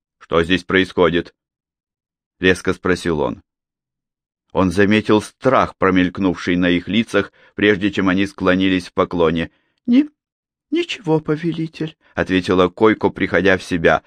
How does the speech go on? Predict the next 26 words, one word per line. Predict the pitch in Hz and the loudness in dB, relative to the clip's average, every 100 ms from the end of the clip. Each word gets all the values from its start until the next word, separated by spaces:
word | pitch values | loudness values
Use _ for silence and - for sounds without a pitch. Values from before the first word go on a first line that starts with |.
| - - | -12 -6
в | |
то | - 95 | 0 4
время | 107 107 95 | 4 4 2
как | 95 90 | 0 -2
Сумомо | - 98 101 113 104 | -2 -2 0 2 2
поспешила | 95 92 - 92 107 98 | 0 -4 -6 -6 -2 0
к | 92 | 0
жаровне, | 87 117 123 92 71 76 - _ - | 0 2 4 4 2 -4 -8 _ -8
чтобы | - 98 95 | 0 2 2
принести | 101 98 98 - 104 | 0 0 -2 -4 -6
свежего | 92 95 92 95 92 | 0 0 2 2 0
чая. | - 76 60 55 _ _ _ _ _ _ _ - | 2 2 2 0 _ _ _ _ _ _ _ -18
«Хотите | - 247 233 180 | -4 -2 2 2
выпить | 180 175 - | 2 -4 -12
чая, | - 151 170 220 - | -10 -8 -8 -10 -10
позавтракать, | - 160 160 175 - 202 - 214 | -10 -6 -6 -6 -10 -8 -6 -6
быть | 226 220 | -6 -6
может?» | 202 202 208 214 _ _ _ _ _ _ _ _ _ _ _ _ _ _ _ | -4 -4 -6 -12 _ _ _ _ _ _ _ _ _ _ _ _ _ _ _
Он | 95 92 | 0 2
переводил | 110 95 92 87 98 | 2 4 4 4 2
взгляд | 87 - 95 98 - | 0 0 2 0 0
с | |
одной | 98 90 98 101 | 0 2 2 2
женщины | 90 98 101 95 104 101 | 2 0 0 -2 -2 0
на | 98 98 | 2 0
другую. | 101 101 82 69 50 | -2 -2 -2 -4 -6